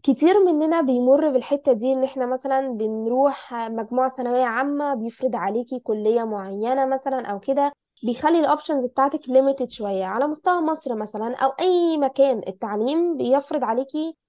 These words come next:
مجموع، بيفرض عليكي اوبشنز. تمام، انا خدت اوبشن من دول، وبعدين انا لا، مش لاقيه نفسي.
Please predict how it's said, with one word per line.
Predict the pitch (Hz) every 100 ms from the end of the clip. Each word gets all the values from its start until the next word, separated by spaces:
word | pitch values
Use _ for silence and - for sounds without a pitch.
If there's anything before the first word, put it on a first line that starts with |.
| _
مجموع، | 240 240 254 320 370
بيفرض | 330 339 339
عليكي | 285 320 339 277
اوبشنز. | 262 - 165 - _ _ _ _ _ _
تمام، | 262 247 302
انا | - 320
خدت | 339 349 -
اوبشن | 302 311 330 302
من | 277 247
دول، | 247 214 147 _ _ _ _ _ _ _ -
وبعدين | 226 240 240 302
انا | 302 285 294 269
لا، | 285 240
مش | 240 262
لاقيه | 247 240
نفسي. | 233 233 - -